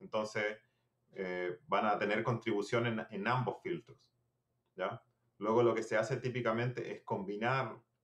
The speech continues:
la salida de los filtros Sobel horizontal y vertical para tener una imagen de bordes completa.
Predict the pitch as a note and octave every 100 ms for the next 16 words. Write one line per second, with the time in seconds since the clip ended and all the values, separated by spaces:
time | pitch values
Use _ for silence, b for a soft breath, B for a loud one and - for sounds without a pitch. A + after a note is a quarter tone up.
0 | - G#2 G2+ G2+ G#2 A2 G#2 A2 G#2+ G#2+
1 | G2+ - A#2 G2+ G#2+ - A2 G#2+ G#2+ G#2
2 | - G2 G#2+ G#2 G#2 G2 G2 A2 B2 D#3
3 | _ _ _ _ - G2+ G2+ G#2 G#2 G2
4 | G#2 - A2+ G2 G2 G#2 G2+ - - -
5 | F2+ -